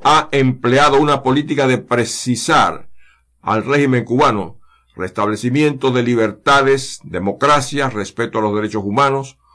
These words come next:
o de lo contrario aumentaría las medidas restrictivas que ya todos conocemos. Cuba se ha visto en la necesidad de comprometerse a pagar sus deudas con distintos países, ya que se le ha acabado el crédito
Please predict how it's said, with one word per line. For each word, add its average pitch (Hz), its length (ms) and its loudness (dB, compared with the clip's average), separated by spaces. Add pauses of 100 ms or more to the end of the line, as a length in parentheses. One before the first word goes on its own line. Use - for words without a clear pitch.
(200)
o 120 120 2
de 143 80 6
lo 196 100 4
contrario 160 680 4
aumentaría 131 880 2
las 117 300 -2
medidas 120 420 -2
restrictivas 123 800 -2 (400)
que 113 140 0
ya 143 200 2
todos 135 220 2
conocemos. 90 540 -8 (720)
Cuba 127 240 2
se 127 100 0
ha 120 60 4
visto 135 280 2
en 127 60 4
la 147 140 2
necesidad 151 500 2
de 147 80 2
comprometerse 127 880 0
a - 140 -2
pagar 127 300 2
sus 131 200 -4
deudas 131 380 2 (360)
con 107 220 -4
distintos 131 540 -4
países, 160 520 0 (420)
ya 110 200 -2
que 107 140 -4
se 107 180 -4
le 123 120 2
ha 139 100 4
acabado 127 400 2
el 101 100 -2
crédito 127 640 0